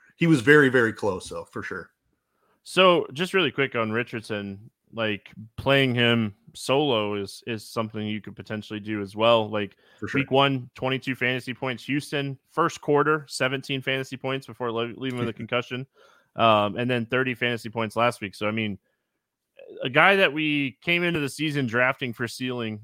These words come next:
Speaker 2: and in best ball, and it's definitely, it's panning out so far. We'll see. You know, it's still very early in the year. Uh, we'll see how it pans out. But,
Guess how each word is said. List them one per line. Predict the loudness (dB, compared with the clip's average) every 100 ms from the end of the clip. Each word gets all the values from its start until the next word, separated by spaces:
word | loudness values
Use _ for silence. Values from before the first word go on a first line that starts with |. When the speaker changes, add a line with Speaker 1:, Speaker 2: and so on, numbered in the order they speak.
| -16
Speaker 2:
and | -12 -8 -8 -8 -10
in | -8
best | -4 -4 -4
ball, | -2 0 -2
and | -6
it's | -12 -8
definitely, | -8 -6 -8 -8 -8 -8 -10 -12 _
it's | -8
panning | -2 -2 0 -2
out | -4
so | -6 -10
far. | -4 -4 -4
We'll | -8
see. | -8 -10 -6 -8 -10
You | -10
know, | -10
it's | -10
still | -10 -6
very | -4 -4 -4
early | -4 -4
in | -6
the | -6
year. | -4 -4 -6 -12 -12
Uh, | -8 -8
we'll | -8
see | -8 -4
how | -4
it | -4 -8
pans | -8 -6
out. | -6 -6 -10
But, | -12